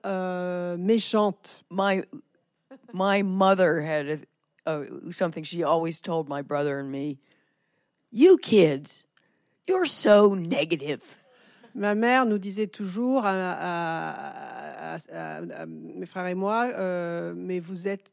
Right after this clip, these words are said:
Speaker 1: tellement négatifs, les enfants. »
Speaker 2: I'm still negative.
Speaker 1: Et je suis restée négative.
Speaker 2: Sorry, Mom.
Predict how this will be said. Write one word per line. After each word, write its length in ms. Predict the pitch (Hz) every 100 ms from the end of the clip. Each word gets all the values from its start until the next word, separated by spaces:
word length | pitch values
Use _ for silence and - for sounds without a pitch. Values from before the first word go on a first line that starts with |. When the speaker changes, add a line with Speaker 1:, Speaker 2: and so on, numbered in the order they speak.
| -
Speaker 1:
tellement 340 | 240 240 220
négatifs, 680 | 214 214 196 180 - 214 -
les 140 | 196 170
enfants. » 360 | 165 - 180 170 _ _ _ _ _ _ _ -
Speaker 2:
I'm 140 | 165
still 300 | 156 - 151
negative. 400 | 160 143 131 131 - _ -
Speaker 1:
Et 120 | 202
je 240 | 175 185 175
suis 180 | - 185
restée 320 | 175 - 202
négative. 540 | 185 175 - 185 185 _ _ _
Speaker 2:
Sorry, 380 | - 202 185
Mom. 400 | 175 151 147 151